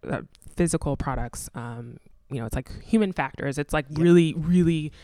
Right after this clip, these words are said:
Speaker 1: the birth of interaction design, which is more digitally focused. So,
Speaker 2: Mm-hmm.
Speaker 1: um, yeah, to that, to that end, no, there, there aren't a lot of programs,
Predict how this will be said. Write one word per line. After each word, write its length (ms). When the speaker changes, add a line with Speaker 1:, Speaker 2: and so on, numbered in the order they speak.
Speaker 1:
the 160
birth 480
of 160
interaction 500
design, 380
which 280
is 200
more 340
digitally 340
focused. 500
So, 460
Speaker 2:
Mm-hmm. 600
Speaker 1:
um, 440
yeah, 160
to 120
that, 300
to 100
that 160
end, 320
no, 160
there, 280
there 180
aren't 340
a 40
lot 140
of 80
programs, 680